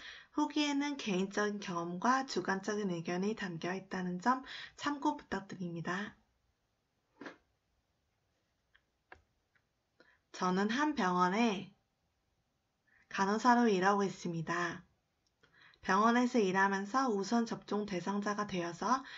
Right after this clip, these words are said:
삼 일 전에 백신을 접종받았습니다. 이상 반응 관찰을 위해서 삼십 분 동안 앉아있다가 퇴근했습니다.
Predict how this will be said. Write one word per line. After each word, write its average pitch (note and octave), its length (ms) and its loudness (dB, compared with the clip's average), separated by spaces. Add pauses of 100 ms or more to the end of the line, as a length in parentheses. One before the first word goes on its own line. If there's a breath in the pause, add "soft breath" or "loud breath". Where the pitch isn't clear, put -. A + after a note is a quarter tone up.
(180 loud breath)
삼 C#4+ 240 -2
일 D4 140 0
전에 G#3 440 0
백신을 G#3 540 -4
접종받았습니다. F#3 1200 -6 (3500 soft breath)
이상 B3 340 4
반응 G#3+ 340 4
관찰을 A3 560 2
위해서 F3+ 480 2
삼십 D4 400 -6
분 C4+ 160 -4
동안 G#3+ 300 0
앉아있다가 G3 760 -2
퇴근했습니다. G#3 1000 -6